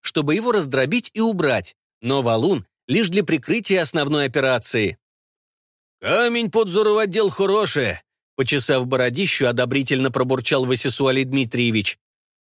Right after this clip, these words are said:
«Сам-то смогёшь?» «Дело нехитрое», улыбнулся я. «В книжке недавно прочитал, как всё обставить толком.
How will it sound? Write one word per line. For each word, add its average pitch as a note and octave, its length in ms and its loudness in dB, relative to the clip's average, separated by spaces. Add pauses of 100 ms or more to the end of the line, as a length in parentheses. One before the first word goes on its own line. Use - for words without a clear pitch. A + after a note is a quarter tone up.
(180)
«Сам-то D3+ 560 0 (160)
смогёшь?» D3+ 640 0 (840)
«Дело G3+ 300 0
нехитрое», C#3+ 680 0 (220)
улыбнулся C#3 560 0
я. A2+ 260 0 (220)
«В - 100 -16
книжке B3+ 440 -2
недавно D#3 420 0
прочитал, D#3 500 0
как B2+ 160 -2
всё D#3+ 220 0
обставить C#3 420 -2
толком. G#2+ 460 -2